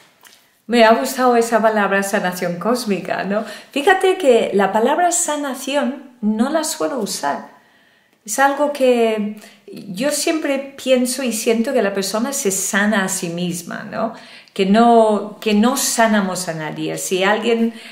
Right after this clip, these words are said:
recibe esa vibración, esa paz, es porque yo estoy sintiendo esa paz y esa persona quizás está necesitando esa paz, ¿no? Entonces, siempre como hay una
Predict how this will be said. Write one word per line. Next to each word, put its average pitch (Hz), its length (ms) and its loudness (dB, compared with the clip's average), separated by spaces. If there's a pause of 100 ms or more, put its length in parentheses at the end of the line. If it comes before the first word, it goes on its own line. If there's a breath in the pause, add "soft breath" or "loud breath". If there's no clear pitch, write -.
(120)
recibe 208 720 2
esa 202 240 0
vibración, 190 800 -4
esa 185 340 -4
paz, 180 340 -2
es 185 140 -4
porque 175 380 -6
yo 180 100 -4
estoy 180 300 -6
sintiendo 170 520 -6
esa 175 280 -4
paz 190 280 -2 (280 loud breath)
y 196 100 4
esa 202 240 2
persona 208 400 -2
quizás 202 580 -2
está 180 240 -4
necesitando 208 760 -6
esa - 280 -8
paz, - 340 -12
¿no? - 260 -10 (380 loud breath)
Entonces, 196 280 2
siempre 320 360 2
como 294 340 2
hay 277 220 0
una 262 560 0